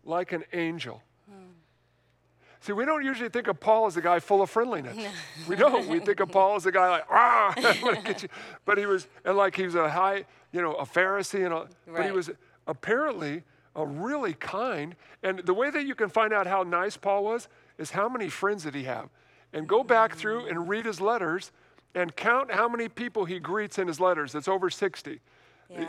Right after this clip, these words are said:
Speaker 1: That he,
Speaker 2: Yeah.
Speaker 1: people that he actually speaks their name and says, "Please greet Rufus. Please greet his mother Mary. She's my mother.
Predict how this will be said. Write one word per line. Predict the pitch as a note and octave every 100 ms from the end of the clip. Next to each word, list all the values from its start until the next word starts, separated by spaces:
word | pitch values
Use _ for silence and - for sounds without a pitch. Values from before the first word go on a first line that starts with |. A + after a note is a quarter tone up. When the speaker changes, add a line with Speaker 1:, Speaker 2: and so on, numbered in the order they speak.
| E3
Speaker 1:
That | F#3+
he, | F#3
Speaker 2:
Yeah. | F3
Speaker 1:
people | A3 G#3+ G#3
that | G3+
he | F#3+
actually | F#3+ G#3 - G3+ F3
speaks | - - B3+ C#4 -
their | A#3 G3
name | G3 A#3 F3+ D#3+ F#3 _ _
and | F3+
says, | F3 G3 D3+
"Please | A3+ C4+ G#3+
greet | A3+ B3 A3
Rufus. | F#3+ G#3+ G#3 D3 - _ -
Please | A#3+ C4+ - _ _ D3+
greet | G3+ A#3
his | A3+ D#3
mother | G#3+ A3+
Mary. | G3 G#3 G3+ C#3 - -
She's | - A#3
my | F#3+ A3+
mother. | A3+ A3 G#3 D3+